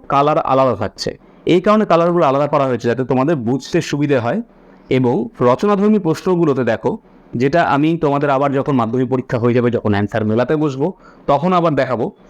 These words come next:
এই যে দেখো, প্রত্যেকটি রচনাধর্মী প্রশ্নের মধ্যে অথবা দিয়ে আরও একটি প্রশ্ন দেওয়া থাকে।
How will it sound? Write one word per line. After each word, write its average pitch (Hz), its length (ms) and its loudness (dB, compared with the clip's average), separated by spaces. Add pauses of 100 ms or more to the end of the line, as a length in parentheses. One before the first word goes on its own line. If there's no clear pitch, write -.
এই 180 120 2
যে 190 80 4
দেখো, 147 160 0
প্রত্যেকটি 202 500 -2
রচনাধর্মী 180 460 2
প্রশ্নের 165 360 0
মধ্যে 139 140 2
অথবা 175 480 2
দিয়ে 196 140 2
আরও 135 140 2
একটি 139 180 0
প্রশ্ন - 240 -4
দেওয়া 107 160 0
থাকে। - 240 -10